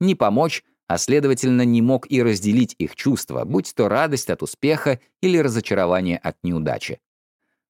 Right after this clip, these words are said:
Больше прочего, его раздосадовало, пожалуй, то, что должность, не в кабинете министров, но тем не менее весьма высокую и достойную, предложили мистеру Кеннеди.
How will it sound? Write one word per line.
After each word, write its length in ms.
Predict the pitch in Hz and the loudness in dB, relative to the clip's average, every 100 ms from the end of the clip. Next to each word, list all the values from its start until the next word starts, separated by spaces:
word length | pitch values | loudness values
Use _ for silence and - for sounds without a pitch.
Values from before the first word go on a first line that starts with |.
| - | -2
Больше 380 | 131 185 - 147 | 2 2 2 0
прочего, 440 | - - - 110 | 2 2 2 0
его 300 | 98 95 104 | 2 2 2
раздосадовало, 680 | 101 92 107 196 175 156 147 | 2 0 0 0 2 2 2
пожалуй, 540 | - 123 117 170 156 | 2 0 2 2 4
то, 300 | 139 - 190 | 2 2 2
что 260 | 147 - 113 | 2 0 -2
должность, 800 | 101 170 202 110 80 73 - - | 2 2 2 0 -2 -6 -8 -6
не 200 | 104 95 | -2 -2
в 80 | 82 | 0
кабинете 480 | 82 82 151 98 107 | -2 0 2 2 2
министров, 500 | 104 104 90 85 - | 2 2 0 -6 -6
но 80 | 78 | -4
тем 220 | 98 92 | -2 0
не 80 | 98 | 0
менее 260 | 95 87 | 0 0
весьма 340 | 87 95 85 78 | -2 -2 -2 -2
высокую 460 | 80 87 76 78 | -2 -2 -2 -4
и 100 | - | -4
достойную, 600 | 82 80 - 185 180 170 - _ _ _ | -2 -2 2 2 2 0 -4 _ _ _
предложили 600 | 165 165 147 135 190 185 | -2 2 2 2 2 2
мистеру 540 | 170 165 147 - 151 139 | 2 0 -2 0 0 0
Кеннеди. 680 | - 143 113 80 67 57 | 0 0 2 0 -4 -8